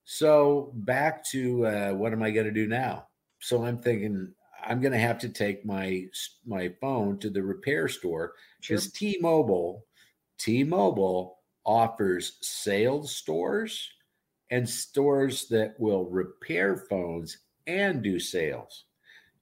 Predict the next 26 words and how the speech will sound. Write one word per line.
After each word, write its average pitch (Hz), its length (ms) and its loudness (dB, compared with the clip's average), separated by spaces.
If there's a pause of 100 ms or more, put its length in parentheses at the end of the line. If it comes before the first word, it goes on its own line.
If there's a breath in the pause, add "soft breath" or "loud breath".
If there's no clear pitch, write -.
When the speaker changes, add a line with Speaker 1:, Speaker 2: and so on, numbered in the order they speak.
Speaker 1:
To 135 100 2
get 135 180 6
your 110 100 0
phone 131 280 4
fixed, 147 340 2
it 113 100 0
has 123 340 0
to 131 100 -4
be 120 140 0
an 101 100 0
authorized 92 760 -6
repair 113 480 -2
s-, 110 120 -6
place. - 600 -14 (540 soft breath)
Okay, 98 260 -2
we 143 160 6
have 156 200 6
one 123 160 2
in 104 100 2
Apple 92 300 -2
Valley, 85 540 -10 (320)
not 139 220 -4
too 92 160 -4
far 92 240 -8
away. 104 280 -2
I've, 107 240 -2